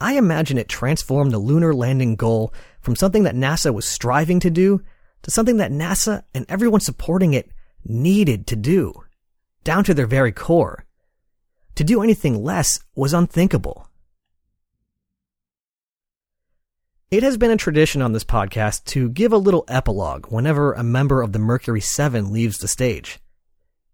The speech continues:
Scott Carpenter flew his lone mission on Aurora Seven before a motorcycle accident and a newfound interest in underwater research left him grounded. Gordon Cooper spent a day in space on Faith Seven before going on to command Gemini Five.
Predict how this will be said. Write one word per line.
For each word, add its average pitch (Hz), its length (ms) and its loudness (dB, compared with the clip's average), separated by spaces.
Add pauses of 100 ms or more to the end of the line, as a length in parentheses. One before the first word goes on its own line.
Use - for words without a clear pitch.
Scott - 280 -4
Carpenter 151 440 0
flew 135 260 -2
his 113 200 -2
lone 139 300 2
mission 143 260 0
on 104 120 -4
Aurora 123 360 2
Seven 127 440 -2
before 127 340 -4
a 117 60 0
motorcycle 185 560 0
accident 156 460 -2 (140)
and - 80 -4
a 104 60 -2
newfound 143 500 0
interest 143 320 -2
in 110 140 -6
underwater 135 500 2
research 110 460 -2
left 113 220 -6
him 123 140 0
grounded. 120 460 -2 (1120)
Gordon 180 300 2
Cooper 196 320 0
spent - 280 -2
a 151 40 0
day 151 220 2
in 147 80 2
space 170 360 0
on 110 140 0
Faith 208 320 0
Seven - 420 -6 (260)
before 147 300 -2
going 143 320 2
on 147 140 2
to 147 60 -2
command 127 420 -2
Gemini 123 340 0
Five. - 480 0